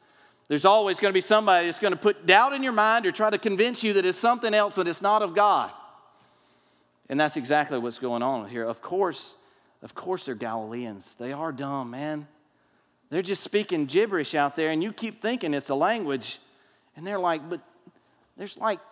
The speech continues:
ten other languages that they're speaking, and there's ten guys from ten different places, and they all know that it's their native language. Can you explain that?" And they're like, "They're just drunk.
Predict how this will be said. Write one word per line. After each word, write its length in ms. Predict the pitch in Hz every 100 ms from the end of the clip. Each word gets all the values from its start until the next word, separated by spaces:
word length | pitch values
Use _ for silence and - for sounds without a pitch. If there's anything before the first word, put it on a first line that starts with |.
| _ _
ten 200 | - 277
other 240 | 285 214
languages 560 | 170 277 494 185 143 120
that 120 | 139 -
they're 100 | 131
speaking, 540 | - - 196 - 151
and 100 | 151
there's 140 | 180 - _ _ _ _ _
ten 240 | - 302 269
guys 340 | 226 294 262
from 160 | 196 170
ten 180 | 277 294
different 300 | 262 220 -
places, 340 | 254 311 226
and 80 | 180
they 80 | 190
all 200 | 269 269
know 220 | 240 277
that 140 | 254
it's 160 | 214 -
their 220 | 208 262
native 400 | 226 247 254 202
language. 580 | 220 311 240 156 135 143
Can 160 | 202
you 80 | 202
explain 560 | 190 - - 226 262 320
that?" 220 | 311 320
And 80 | 180
they're 80 | 285
like, 240 | 170 143 - - - - - _ _ _ -
"They're 80 | 120
just 240 | 135 -
drunk. 360 | 120 127 101